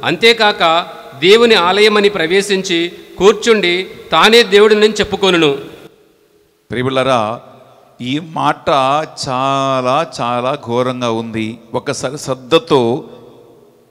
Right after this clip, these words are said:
Speaker 2: జోసెఫ్ బ్రదర్ చదువుతాడు, ఒక్కసారి శ్రద్ధతో వినండి. ప్రియబిడ్డలారా, word by word దీనిలో కొన్ని ఎక్స్‌ప్లనేషన్ కావాలి, విందామా?
Speaker 1: ఎవని చేతను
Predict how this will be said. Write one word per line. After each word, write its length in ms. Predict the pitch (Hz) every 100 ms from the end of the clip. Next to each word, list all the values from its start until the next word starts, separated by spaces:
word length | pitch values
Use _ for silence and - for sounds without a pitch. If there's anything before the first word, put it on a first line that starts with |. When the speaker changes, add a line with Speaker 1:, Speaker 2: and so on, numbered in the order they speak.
| _ _
Speaker 2:
జోసెఫ్ 400 | 98 135 147 165
బ్రదర్ 300 | 135 139 123
చదువుతాడు, 600 | 135 151 151 143 139 127 - - - - 127
ఒక్కసారి 500 | - 131 127 117 120
శ్రద్ధతో 360 | 127 127 131
వినండి. 500 | 131 131 127 120 123 - - - - _ _ _
ప్రియబిడ్డలారా, 560 | - 131 127 123 120 123 -
word 340 | 123 139 185 190 160
by 280 | 151 135
word 400 | 127 139 143 143 147 - - - - -
దీనిలో 360 | 127 135 127 127
కొన్ని 540 | 123 123 123 123 123 -
ఎక్స్‌ప్లనేషన్ 640 | 117 - 151 139 - 123
కావాలి, 380 | 113 101 95 87 - -
విందామా? 440 | 131 135 123 147 - - - _ _ _ _ _ _
Speaker 1:
ఎవని 440 | 135 143 147 208 208
చేతను 560 | 190 202 208 151 139 190